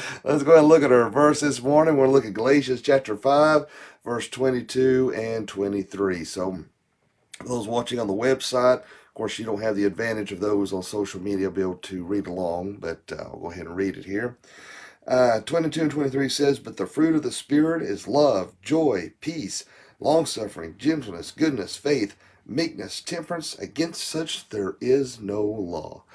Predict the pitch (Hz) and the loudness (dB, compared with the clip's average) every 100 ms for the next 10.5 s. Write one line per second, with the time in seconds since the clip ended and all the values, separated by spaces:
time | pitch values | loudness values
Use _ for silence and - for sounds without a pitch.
0 | - - - _ - 92 92 98 95 - | -20 -20 -20 _ -6 -6 -4 -6 -8 0
1 | 151 170 180 151 135 117 107 160 175 170 | 0 2 0 0 0 0 -2 -2 -2 0
2 | 139 156 156 - 156 139 123 139 180 180 | 2 2 -2 -4 0 2 2 4 2 2
3 | 143 131 143 151 151 143 - 151 147 147 | -4 -4 0 2 2 0 0 -2 0 0
4 | 147 143 131 - 135 139 180 190 - - | 4 4 4 2 2 2 2 -4 -10 -18
5 | - - - 95 90 87 139 156 147 - | -18 -10 -2 -2 -2 0 4 6 6 4
6 | 160 156 - 143 120 107 156 160 175 151 | 0 0 0 0 0 0 0 0 -2 -2
7 | 156 139 95 92 - 185 202 175 156 170 | 2 2 2 -6 -2 4 8 8 8 6
8 | 175 156 147 151 160 165 160 156 151 151 | 4 0 -4 -6 2 4 4 4 4 6
9 | 156 156 147 110 101 92 113 104 101 95 | 4 2 2 0 -2 -2 0 2 2 -2
10 | 113 120 117 113 | -4 -2 2 2